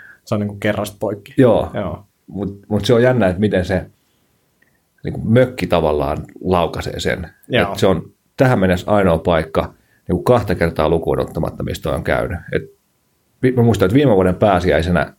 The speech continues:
Speaker 2: vastaava tapahtui, olisiko ollut pääsiäissunnuntaina, kun mä olin ollut siinä niinku perjantain, lauantain käytännössä tekemättä mitään, ja sunnuntaina
Speaker 1: Okei.
Speaker 2: ei ollut, ei ollut mitään ohjelmaa.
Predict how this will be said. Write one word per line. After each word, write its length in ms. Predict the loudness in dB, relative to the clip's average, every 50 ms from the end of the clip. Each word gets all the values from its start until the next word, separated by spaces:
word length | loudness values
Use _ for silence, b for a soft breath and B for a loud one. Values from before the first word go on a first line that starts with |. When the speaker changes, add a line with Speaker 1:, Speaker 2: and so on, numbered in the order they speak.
| _ -2
Speaker 2:
vastaava 460 | 0 0 0 0 0 0 2 2 2
tapahtui, 680 | 2 0 0 0 0 -2 -2 -2 -2 -2 -2 -2 -4 -10 _ _ _ _ _ _ -4
olisiko 220 | -2 -2 -2 0 0
ollut 300 | 0 0 0 -4 -4 0
pääsiäissunnuntaina, 1700 | 2 2 2 2 0 -2 -2 -2 -2 -4 -6 -8 -10 -8 -4 0 0 2 2 0 -2 -4 -6 -6 -4 -4 -4 -4 -4 -6 -8 -10 -12 _ _ _ _ _ _ _ _ _ _ _ _ _ -8
kun 120 | -2 0
mä 60 | 2 4
olin 180 | 4 4 4
ollut 180 | 2 2 0 -2
siinä 260 | -2 0 0 0 0
niinku 300 | -2 -4 -6 -6 -8 -12 _ -2
perjantain, 760 | 0 2 2 2 0 0 -2 -4 -4 -4 -4 -6 -6 -8 -14 _ -4
lauantain 640 | -2 0 2 0 0 -2 -2 -4 -4 -4 -4 -6 -8 -12 _ -10 -4
käytännössä 400 | -2 -2 0 0 -2 -4 -4 -2
tekemättä 460 | -2 -2 -2 -2 -4 -6 -8 -6 -6
mitään, 380 | -4 -2 -2 -2 -2 -4 -4 -2
ja 60 | -2
sunnuntaina 420 | 0 2 2 2 2 2 2 2
Speaker 1:
Okei. 100 | 2 2
Speaker 2:
ei 60 | 0 -2
ollut, 160 | -2 -2 -2
ei 80 | 0
ollut 140 | 0 2 2
mitään 320 | 2 2 2 0 0 2 2
ohjelmaa. 680 | 2 2 0 0 -2 -4 -4 -4 -6 -6 -8 -10